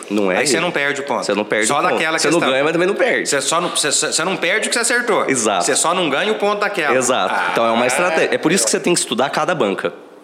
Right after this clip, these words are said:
Speaker 1: Por exemplo, ah, a banca tal cobra muito a letra da lei. Então eu vou ter que saber a letra da lei. Ah, a banca tal cobra a letra da, da lei, só que eles vão mais pra doutrina.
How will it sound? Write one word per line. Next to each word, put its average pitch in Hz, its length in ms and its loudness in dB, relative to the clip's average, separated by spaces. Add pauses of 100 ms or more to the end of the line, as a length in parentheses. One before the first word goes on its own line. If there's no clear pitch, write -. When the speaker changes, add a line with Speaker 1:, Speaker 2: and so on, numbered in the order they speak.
(420)
Speaker 1:
Por 139 100 2
exemplo, 127 460 0
ah, 135 420 2
a 117 60 2
banca 147 340 0
tal 147 360 2
cobra 156 340 2
muito 160 200 2
a 165 60 2
letra 147 320 2
da 147 80 0
lei. 110 380 0
Então 98 340 0
eu 104 100 4
vou 123 120 0
ter 135 120 -2
que - 80 -2
saber 113 280 2
a - 20 0
letra 123 240 0
da 151 80 2
lei. 110 240 0 (140)
Ah, 147 160 0
a 127 40 0
banca 131 360 0
tal 143 340 0 (140)
cobra 151 300 2
a - 20 2
letra 120 320 2
da, 92 180 0
da 95 160 -2
lei, 110 420 0 (200)
só 127 280 0
que 143 200 0
eles 139 180 2
vão 147 140 2
mais 135 200 0
pra 147 120 -2
doutrina. 165 580 0